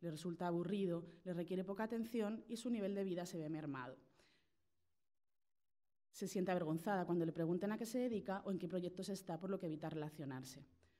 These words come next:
Durante este tiempo recibe atención en salud mental y en otros recursos comunitarios que ella declara imprescindibles en su recuperación. Con el apoyo del dispositivo de rehabilitación laboral, acabó convenciéndose que era muy capaz de desarrollar tareas acorde a su perfil profesional.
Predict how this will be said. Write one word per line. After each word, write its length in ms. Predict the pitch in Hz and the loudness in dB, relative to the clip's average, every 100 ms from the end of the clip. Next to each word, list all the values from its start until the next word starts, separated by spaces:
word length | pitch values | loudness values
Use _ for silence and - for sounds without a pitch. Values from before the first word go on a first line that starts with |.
| _ | _
Durante 300 | 196 196 202 | 2 2 2
este 180 | 208 233 | 0 0
tiempo 340 | 247 254 247 | 2 2 2
recibe 260 | 214 - 196 | 0 0 0
atención 380 | 196 196 208 196 | 2 0 0 0
en 60 | |
salud 260 | 190 196 185 | 0 0 2
mental 460 | 185 185 220 226 226 | 2 2 2 0 2
y 60 | |
en 60 | 196 | 0
otros 260 | 175 214 | 2 0
recursos 400 | 208 190 190 220 | 0 0 -2 -4
comunitarios 800 | - 196 175 160 208 220 214 196 | -4 2 4 4 2 2 2 0
que 80 | - | -2
ella 160 | 190 214 | 0 0
declara 260 | 208 202 | 2 0
imprescindibles 720 | 214 202 190 202 196 214 202 | 0 0 -2 0 2 2 0
en 80 | 185 | 0
su 120 | 185 | -2
recuperación. 720 | 165 165 147 147 143 160 147 147 - - _ _ | -4 -6 -4 -4 -4 -4 -4 -6 -14 -20 _ _
Con 140 | 202 | 0
el 100 | 196 | 4
apoyo 300 | 185 180 202 | 4 4 4
del 100 | 220 | 4
dispositivo 580 | 220 220 208 214 226 214 | 4 0 0 0 2 4
de 100 | 175 | 4
rehabilitación 500 | 165 160 165 160 190 | 4 0 0 -2 0
laboral, 420 | 208 233 214 185 - - - _ _ | 2 2 2 0 -2 -16 -20 _ _
acabó 340 | 196 196 185 | -4 2 2
convenciéndose 720 | 190 240 233 226 185 160 160 160 | 4 4 4 4 4 4 0 -4
que 100 | 170 | 0
era 120 | 165 | 2
muy 160 | 185 | 2
capaz 320 | 220 240 190 156 | 2 0 0 2
de 120 | 165 | 2
desarrollar 460 | 165 190 180 185 | 2 0 2 2
tareas 340 | 185 214 214 208 | 2 2 2 0
acorde 320 | 202 175 175 | 0 0 0
a 60 | 175 | -2
su 100 | 170 | -2
perfil 280 | 160 170 151 | -4 -4 -4
profesional. 540 | 160 175 - 151 135 | -4 -4 -2 -2 -4